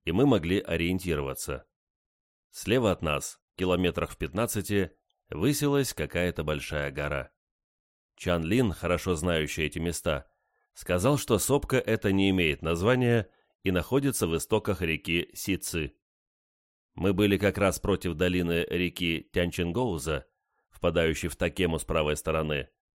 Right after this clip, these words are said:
выше Такунчи. Нам не суждено было долго любоваться красивой панорамой. Надвинувшиеся тучи снова окутали Сихотэ-Алинь,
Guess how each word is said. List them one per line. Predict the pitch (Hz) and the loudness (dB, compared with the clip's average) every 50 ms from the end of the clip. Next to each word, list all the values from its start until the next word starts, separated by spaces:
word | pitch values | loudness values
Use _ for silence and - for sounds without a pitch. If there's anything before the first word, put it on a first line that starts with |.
| _ _ - | _ _ -2
выше | 87 95 92 - - 82 | 0 0 0 0 -2 -4
Такунчи. | - - 85 - - 90 80 76 - 76 71 67 - _ _ _ _ _ _ _ _ _ _ _ _ _ _ _ _ _ _ _ _ _ - | -4 -4 -4 -2 -2 -4 -4 -4 -4 -4 -4 -4 -6 _ _ _ _ _ _ _ _ _ _ _ _ _ _ _ _ _ _ _ _ _ -2
Нам | 101 98 113 123 | 2 4 4 4
не | 127 113 | 4 2
суждено | 98 123 113 101 98 127 127 127 110 90 | 2 0 0 0 2 2 4 4 4 4
было | 82 85 82 80 80 - - | 4 2 2 2 2 0 -2
долго | 78 78 90 85 80 76 82 | -2 0 2 2 2 0 -2
любоваться | 80 82 78 78 80 80 80 78 73 - - 80 76 | -2 -2 0 0 2 2 2 0 0 -2 -4 -4 -4
красивой | - - 85 80 - - 80 73 73 69 | -2 -2 -4 -4 -2 -4 -4 -4 -4 -4
панорамой. | - 82 82 87 87 85 78 76 73 71 69 65 - _ _ _ _ _ _ _ _ _ _ _ _ _ _ - | -4 -4 -2 0 0 0 0 0 -2 -4 -4 -6 -8 _ _ _ _ _ _ _ _ _ _ _ _ _ _ -2
Надвинувшиеся | 80 95 92 92 127 151 151 147 120 - - 117 113 101 - - 101 | 0 0 2 4 4 4 4 4 2 2 2 2 2 2 2 0 -2
тучи | 85 - 131 139 - - 127 120 | 0 0 -2 -2 -2 0 -2 -2
снова | 98 - - 95 101 95 90 90 | -2 0 0 2 2 4 4 4
окутали | 87 - - 92 85 - 85 76 76 76 73 71 | 2 2 -2 -4 -2 -2 0 0 0 -2 -2 -4
Сихотэ-Алинь, | - - 80 76 85 80 - - 78 76 76 76 92 107 113 113 101 | -6 -8 -6 -4 -2 -2 -2 0 0 0 0 0 0 0 0 -2 -4